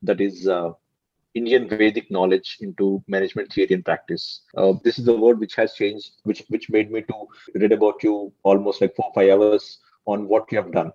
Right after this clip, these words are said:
So I'm very curious to see, uh, uh, this as our next topic, Rama. Hope, uh, uh, according to, uh, Fis-, uh, uh,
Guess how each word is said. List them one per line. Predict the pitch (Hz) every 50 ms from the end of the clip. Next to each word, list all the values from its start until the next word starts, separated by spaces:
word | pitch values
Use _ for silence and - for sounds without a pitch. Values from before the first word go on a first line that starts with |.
| _ _ _ _ _ _ _
So | - 135
I'm | 120 117 113
very | 101 113 117 123
curious | 120 - 131 123 123 120 - -
to | - 107
see, | - - 123 117 113 113 110 101 98
uh, | 101 98 95 95 92 90 - - -
uh, | 98
this | 92 104 107 - 113
as | 101 98 95
our | 92 90
next | 92 98 - -
topic, | - 98 87 - 92 98
Rama. | 98 95 98 95
Hope, | 92 - 98 98 98 - _ _ _ _ _ _ _ -
uh, | 85 92 92 90 90 - - - -
uh, | 101 95 95 82 - _ - - - _ _ _ _ -
according | 104 - - 196 202 - -
to, | 196 196 - - - -
uh, | 90 90 90
Fis-, | - - 107 - - - 101
uh, | 92 92 92 - - _ _ -
uh, | 87